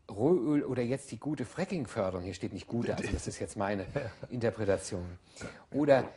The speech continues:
Speaker 1: ich rechne mit einer Seitwärtsbewegung der Preise. Und, äh, jetzt kommt der Umschwung vom teuren Benzin zum günstigen Tanken.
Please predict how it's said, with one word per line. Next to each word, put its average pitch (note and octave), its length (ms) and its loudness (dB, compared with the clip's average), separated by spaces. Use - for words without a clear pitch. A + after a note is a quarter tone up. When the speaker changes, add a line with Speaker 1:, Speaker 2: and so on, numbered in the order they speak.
Speaker 1:
ich B2 220 -2
rechne E3 260 0
mit C#3+ 160 0
einer B2 240 0
Seitwärtsbewegung B2 1040 4
der A#2 120 4
Preise. A2+ 680 -2
Und, C3+ 400 0
äh, B2+ 220 -2
jetzt - 300 0
kommt D#3 220 0
der - 160 2
Umschwung E3+ 500 0
vom C#3 240 -4
teuren D#3 420 2
Benzin C#3+ 460 -2
zum B2+ 200 -2
günstigen C#3+ 520 -4
Tanken. E3+ 520 -4